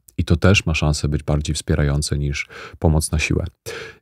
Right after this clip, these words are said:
Jest taka jeszcze jedna rzecz, którą powiem teraz, bo boję się, że ucieknie, a, a może być potencjalnie pomocna, a mianowicie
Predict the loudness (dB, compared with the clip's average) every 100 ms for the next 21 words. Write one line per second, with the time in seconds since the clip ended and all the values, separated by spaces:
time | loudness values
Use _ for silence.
0 | _ 4 4 4 -2 4 6 6 8 8
1 | 8 6 4 2 2 4 6 6 6 6
2 | 6 6 4 4 6 4 2 2 6 6
3 | 4 2 4 4 2 2 2 2 -4 -18
4 | -20 _ 6 8 8 6 6 6 8 8
5 | 4 2 2 4 4 4 4 4 2 2
6 | 2 2 2 4 4 4 4 2